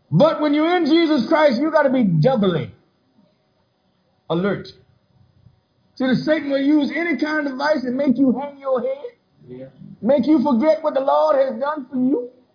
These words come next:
make you forget how good the Lord is, mm, make you forget that the Lord Jesus Christ is gonna come back and will come back anytime. And you see the Lord coming back, saints. How many folk you see died this year that you know of?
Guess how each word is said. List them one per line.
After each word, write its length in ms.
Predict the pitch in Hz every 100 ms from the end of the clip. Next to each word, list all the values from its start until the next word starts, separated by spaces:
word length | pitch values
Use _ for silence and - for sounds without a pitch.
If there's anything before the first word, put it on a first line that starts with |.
| _ _ _ _ _ _ _ - -
make 240 | 220 285
you 160 | 302 220
forget 320 | 285 202 311
how 220 | 269 269
good 340 | 233 214 320 320
the 120 | 285
Lord 340 | 285 294 302 294
is, 380 | 311 453 - 143
mm, 220 | 135 - - _ _ _ _ _
make 320 | 202 277 320 302
you 160 | 285
forget 380 | 277 226 311 311
that 160 | 294 269
the 80 |
Lord 420 | 277 302 302 285 262
Jesus 260 | 302 262
Christ 400 | - 277 294 247 247
is 80 |
gonna 320 | 214 262 247 -
come 260 | 269 294
back 200 | 269 285 226
and 180 | 233 233
will 240 | 294 320
come 240 | 262 285 285
back 240 | 277 226
anytime. 520 | 269 285 277 269 285 - _ -
And 160 | 269 294
you 120 | 285
see 300 | - 539 554
the 80 | 294
Lord 360 | 294 285 247
coming 280 | - 302 269
back, 180 | 302 -
saints. 140 | -
How 280 | 285 302 494
many 160 | 480 285
folk 240 | 302 285
you 60 | 277
see 240 | 254 269
died 420 | 262 262 240 190 - _ -
this 160 | 190 208
year 140 | 220
that 120 | 196
you 120 | 214
know 200 | 202 190
of? 160 | 156